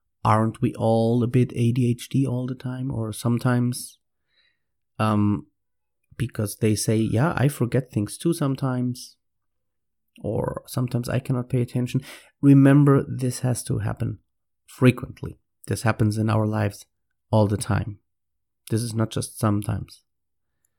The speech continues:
Okay, it's like saying, "Aren't we all diabetic?"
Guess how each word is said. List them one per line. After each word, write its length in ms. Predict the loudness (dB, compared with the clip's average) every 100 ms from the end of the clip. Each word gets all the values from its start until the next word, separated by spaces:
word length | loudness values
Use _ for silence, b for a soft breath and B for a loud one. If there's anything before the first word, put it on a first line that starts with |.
| _ _ _ -20
Okay, 280 | -6 -4
it's 260 | -2 -6 -6
like 300 | -2 -2 -2
saying, 440 | -2 0 0 -2 -8 _ _ _
"Aren't 280 | 0 2 2
we 120 | 0
all 220 | 0 -2 0
diabetic?" 580 | 0 2 2 0 -2